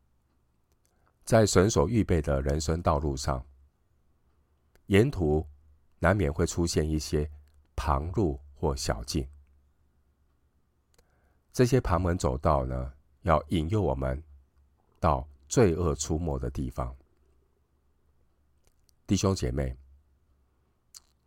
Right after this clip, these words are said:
这世界上有千千万万的呼声在向我们招手，让我们只听从大牧人耶稣基督的声音。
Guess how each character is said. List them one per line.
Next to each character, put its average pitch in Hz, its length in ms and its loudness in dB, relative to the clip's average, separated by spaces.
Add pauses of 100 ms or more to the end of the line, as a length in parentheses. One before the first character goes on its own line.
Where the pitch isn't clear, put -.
(340)
这 - 120 2
世 101 200 2
界 98 120 4
上 87 240 2
有 69 280 0
千 87 280 0
千 85 280 -2
万 85 160 0
万 78 160 -2
的 71 100 -4
呼 78 300 -4
声 76 520 -2
在 78 140 0
向 76 220 -2
我 64 80 -6
们 62 200 -6
招 98 300 2
手， 73 320 -4 (1700)
让 139 180 6
我 95 80 6
们 85 140 4
只 71 160 -2
听 95 240 -2
从 71 280 -2 (500)
大 117 240 4
牧 98 200 2
人 69 280 0 (360)
耶 92 200 8
稣 80 240 0
基 76 180 -2
督 76 120 -2
的 69 120 -4
声 69 280 -2
音。 65 220 -4